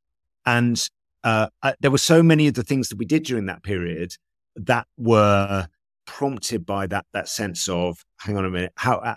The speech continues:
how can we s-, do things that will benefit those kind of four different perspectives of the,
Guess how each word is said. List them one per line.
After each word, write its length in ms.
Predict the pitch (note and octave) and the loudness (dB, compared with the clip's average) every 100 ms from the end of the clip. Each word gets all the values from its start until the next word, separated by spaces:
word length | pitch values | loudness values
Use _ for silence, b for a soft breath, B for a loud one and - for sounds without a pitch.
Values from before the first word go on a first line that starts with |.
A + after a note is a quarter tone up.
| _ | _
how 240 | - C#3 C#3 | -2 0 0
can 160 | C3 | 0
we 80 | B2+ | -4
s-, 240 | - - A2 - - | -4 -8 -12 -10 -4
do 160 | A#2 | -4
things 500 | F2+ F2+ F2 F2 E2+ b b _ - | -4 -6 -4 -6 -10 b b _ -8
that 140 | - | -4
will 140 | A2 | -4
benefit 420 | F#2 G#2+ G#2 F#2 E2+ - | 0 0 0 -4 -10 -10
those 160 | F2+ | -10
kind 140 | - F2+ | -8 -10
of 80 | |
four 560 | E2+ - A2 G#2 G2 F#2+ - _ | -10 -2 0 2 2 0 -2 _
different 400 | A2+ - G#2 F#2 | -4 -2 -4 -6
perspectives 640 | G2 F#2 G2 - - F2 - | -8 -8 -6 -6 -8 -10 -10
of 120 | E2 | -8
the, 160 | F2+ | -8